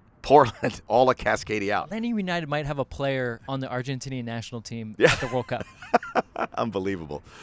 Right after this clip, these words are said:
Speaker 1: We'll be right back. We'll be joined by Ilie Sanchez here on Inside L A F C. We'll get his thoughts about Galaxy, and we'll look ahead to Austin F C,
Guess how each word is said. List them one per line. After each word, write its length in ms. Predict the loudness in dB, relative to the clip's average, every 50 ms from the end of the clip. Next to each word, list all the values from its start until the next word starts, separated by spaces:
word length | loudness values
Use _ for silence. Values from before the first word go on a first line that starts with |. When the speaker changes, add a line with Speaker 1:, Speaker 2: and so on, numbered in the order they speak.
| -18 -18 -16 -16 -16 -16 -16 -16 -16 -16 -18 -20 -20 2 8
Speaker 1:
We'll 120 | 8 10
be 100 | 10 10
right 200 | 10 10 10 10
back. 240 | 12 10 10 10 10
We'll 120 | 8 4 2
be 120 | 2 4
joined 220 | 4 6 6 8 8
by 160 | 6 6 6
Ilie 440 | 4 2 2 4 4 4 4 4 2
Sanchez 720 | 0 -4 -2 0 0 0 2 0 0 2 2 2 2 2
here 260 | 0 0 2 4 4
on 100 | 4 4
Inside 320 | 2 2 6 6 6 8
L 80 | 8 6
A 40 | 4
F 80 | 2
C. 100 | 2 0
We'll 80 | 2 2
get 80 | 2 2
his 120 | 2 2
thoughts 220 | 4 2 2 4 2
about 180 | 0 -2 0
Galaxy, 380 | 2 2 2 2 2 -2 -2 -4
and 100 | -2 -2
we'll 80 | -2 -2
look 180 | -2 -2 0
ahead 220 | 0 0 0 0 0
to 80 | 0 4
Austin 380 | 4 4 4 4 0 -2 -2
F 100 | -2 -4
C, 340 | -6 -4 -4 -2 -2 -2 -6